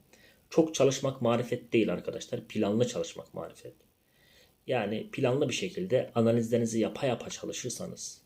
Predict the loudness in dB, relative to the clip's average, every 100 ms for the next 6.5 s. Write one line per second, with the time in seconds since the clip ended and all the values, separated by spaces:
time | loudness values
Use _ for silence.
0 | _ -20 _ 0 8 10 10 6 2 -6
1 | -6 -2 0 0 0 0 0 0 0 -4
2 | -16 -4 2 2 2 -2 -2 -4 -2 0
3 | 0 -4 -8 -10 -6 -2 -2 -6 -10 -10
4 | -8 -2 -2 -2 -6 -6 -8 -6 -2 -4
5 | -4 -6 -6 -6 2 2 2 -2 -8 -14
6 | _ -6 -4 -4